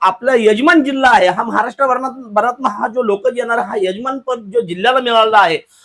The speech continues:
हा व्यवस्थितरित्या पार पाडावं, हा तुमचा गटबाजी आणि आपण जे पक्षांतर्गत जो चालले का-, चाललेला काही जो विषय आहे हा कुठेतरी थांबून आपल्याला फक्त एकच फोकस करायचा, तो कार्यक्रम व्यवस्थित आपल्याला पार पाडायचा आहे, हा आदेश आम्हाला मीटिंग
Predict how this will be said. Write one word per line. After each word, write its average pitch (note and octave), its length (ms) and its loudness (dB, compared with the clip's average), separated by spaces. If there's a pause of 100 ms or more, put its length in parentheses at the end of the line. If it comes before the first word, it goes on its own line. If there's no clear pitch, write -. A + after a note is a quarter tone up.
(140)
हा A#3 100 4
व्यवस्थितरित्या A3 640 -4
पार G#3 340 2
पाडावं, G#3 420 0 (320)
हा A3+ 200 6
तुमचा A3 340 -4
गटबाजी A3 580 -2 (280)
आणि A3 300 0 (140)
आपण A3+ 340 -2
जे A#3 60 -2
पक्षांतर्गत A3 680 -6
जो A#3 100 0
चालले G3+ 300 -2
का-, G#3 380 -2
चाललेला G3 280 -4
काही G3+ 200 -2
जो G3+ 180 -2
विषय F3+ 260 -6
आहे G#3 420 -2 (320)
हा A3 80 4
कुठेतरी A3 320 0
थांबून G#3+ 320 -4
आपल्याला G#3 320 0
फक्त A3 320 -6
एकच G#3+ 300 2 (180)
फोकस A3+ 220 -4
करायचा, A3+ 380 -4
तो B3+ 60 -4
कार्यक्रम G3 340 -2
व्यवस्थित G#3 320 -2 (280)
आपल्याला G#3 420 0
पार A3+ 400 2
पाडायचा G#3 300 0
आहे, G3+ 100 2 (300)
हा A3+ 160 4
आदेश G3 240 -2
आम्हाला E3+ 280 -2 (600)
मीटिंग G3+ 380 -6